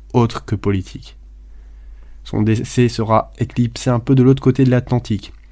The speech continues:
car il est décédé la veille de l'enterrement du président Ronald Reagan.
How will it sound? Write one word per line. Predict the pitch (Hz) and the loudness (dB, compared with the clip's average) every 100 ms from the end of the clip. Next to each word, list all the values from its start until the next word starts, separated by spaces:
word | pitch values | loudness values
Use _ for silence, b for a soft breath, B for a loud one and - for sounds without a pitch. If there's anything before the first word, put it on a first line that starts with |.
| b b b b - | b b b b -2
car | 107 107 | 2 4
il | |
est | 120 | 6
décédé | 135 135 135 143 | 4 4 2 4
la | 131 107 | 4 2
veille | 104 123 123 | 4 4 4
de | 113 | 2
l'enterrement | 117 127 110 101 | 2 2 0 0
du | 107 117 | 0 0
président | 127 113 110 101 101 - - | 0 0 0 0 -2 -6 -2
Ronald | 110 101 98 | 2 2 2
Reagan. | 104 98 | -2 -2